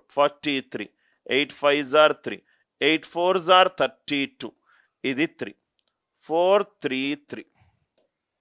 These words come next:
ఫోర్ త్రీ త్రీ. ఇక్కడ వరకు ఏమైనా డౌట్స్ ఉంటే అడ-, అడగండి సార్. వన్ బీ సెవెన్, వన్ బీ సెవెన్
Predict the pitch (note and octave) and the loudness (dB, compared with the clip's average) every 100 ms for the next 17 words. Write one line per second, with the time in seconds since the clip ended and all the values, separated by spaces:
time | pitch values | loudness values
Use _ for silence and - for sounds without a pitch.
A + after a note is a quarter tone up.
0 | _ _ _ _ _ - _ _ - D3 | _ _ _ _ _ -20 _ _ -2 4
1 | E3 F3 F3 - B2 C3+ - B2 - _ | 6 6 2 -6 -6 -6 -8 -12 -12 _
2 | _ - D3 - F3 E3+ F3 G#3+ F#3+ D#3 | _ -10 -8 2 6 6 4 2 0 0
3 | D3 D3 C#3 B2+ C3+ D#3 - D3+ C#3+ G3+ | 0 -2 -2 0 0 0 -4 -8 0 2
4 | A#3+ - - - - A#2+ - _ - - | 2 -2 -20 -18 -4 -4 -4 _ -20 -18
5 | - C#3 C3+ B2 A2 - - _ _ A2+ | -2 2 2 0 -6 -16 -18 _ _ 0
6 | C3 F#3+ A#3 G#3+ C#3+ D3+ F#3 - D3 B2 | 4 4 2 -4 0 2 2 0 -2 -2
7 | G#2 _ B2 D3 F#3+ G#3 D#3 D3+ D#3 - | -6 _ -2 2 2 -2 -4 -2 -2 -4
8 | C#3+ F#3 | -2 -4